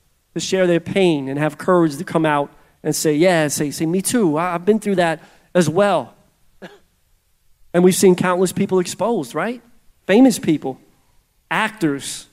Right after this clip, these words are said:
actresses, screenwriters, Hollywood people, celebrities, politicians, people that had money, that had power, position, and prestige,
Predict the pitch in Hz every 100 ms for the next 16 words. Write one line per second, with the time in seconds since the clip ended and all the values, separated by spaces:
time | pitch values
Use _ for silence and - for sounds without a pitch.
0 | - 185 208 - 175 151 139 135 - -
1 | 190 220 190 165 147 143 - 196 214 196
2 | 170 156 165 - 143 - 156 208 185 165
3 | 151 143 - - _ - 202 208 202 -
4 | 226 - 143 135 - - _ _ _ _
5 | _ _ _ 220 202 196 180 180 156 180
6 | 220 180 139 - _ _ - 170 156 -
7 | 202 202 190 165 143 - 156 202 208 180
8 | 156 - 165 - 214 208 180